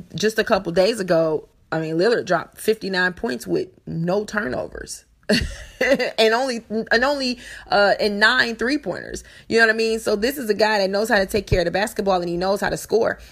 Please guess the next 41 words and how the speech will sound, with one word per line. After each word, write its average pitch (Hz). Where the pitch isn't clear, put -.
And 190
he's 330
also 330
a 254
guy 233
that 202
is 220
not 214
going 247
to 233
be 196
swept 220
out 185
of 175
a 170
series. 156
I 185
don't 214
know 220
if -
people 214
will 185
remember 180
this, 165
but 156
a 151
couple 185
years 220
ago, 165
they 202
were 170
down 175
three 220
nothing 220
in 175
a 180
series 185
in 170
the 170
first 190
round. 196